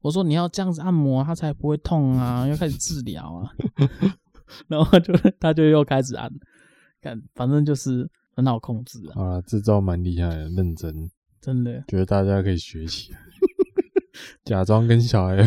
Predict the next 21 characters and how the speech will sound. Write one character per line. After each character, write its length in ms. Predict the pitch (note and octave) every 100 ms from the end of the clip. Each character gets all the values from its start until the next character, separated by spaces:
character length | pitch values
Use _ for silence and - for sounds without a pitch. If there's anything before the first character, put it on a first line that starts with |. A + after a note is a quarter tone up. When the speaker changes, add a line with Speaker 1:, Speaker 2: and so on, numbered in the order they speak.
| -
Speaker 2:
玩 160 | A2+ A2
游 200 | A2 G#2
戏， 240 | - G#2
其 60 | F#2+
实 160 | G2+
在 100 | G#2+
利 160 | A2 G#2+
用 180 | G#2 F#2+
他 160 | F#2
帮 140 | F#2 F#2+
你 60 |
按 140 | F2 F2
摩。 80 | F2+ - - - C#5 -
<laughs> 480 | - - - - -
干， 160 | E3
这 160 | D#3 E3
真 40 |
的 80 | E3
很 160 | C#3 F#2+
糗 400 | - G#2+ G2+
欸。 120 | G2